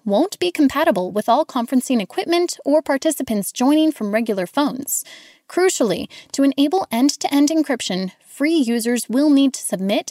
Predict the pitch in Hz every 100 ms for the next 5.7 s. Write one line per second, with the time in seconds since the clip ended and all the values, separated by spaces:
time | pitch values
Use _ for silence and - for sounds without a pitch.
0 | - 233 262 208 247 330 - 180 180 -
1 | 214 214 262 320 - 320 339 302 214 196
2 | 196 - 269 247 - - - - 180 180
3 | 208 277 302 180 - - - _ _ _
4 | - 226 254 240 185 170 - - 226 269
5 | 285 269 247 233 294 339